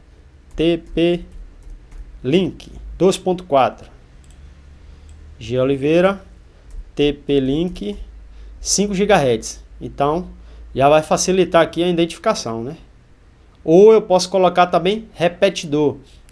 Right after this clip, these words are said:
Repetidor um, repetidor dois. E vou avançar. Próximo. Pronto.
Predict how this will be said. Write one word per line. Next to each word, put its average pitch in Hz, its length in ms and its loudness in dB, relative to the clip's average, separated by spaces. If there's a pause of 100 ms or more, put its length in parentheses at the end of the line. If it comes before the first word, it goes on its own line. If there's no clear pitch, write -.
(120)
Repetidor 156 760 0
um, 196 300 -2
repetidor 143 640 -4
dois. 180 640 0 (1120)
E 131 160 -4
vou 160 300 0
avançar. 160 680 -2 (2000)
Próximo. 123 400 -2 (340)
Pronto. 160 640 -6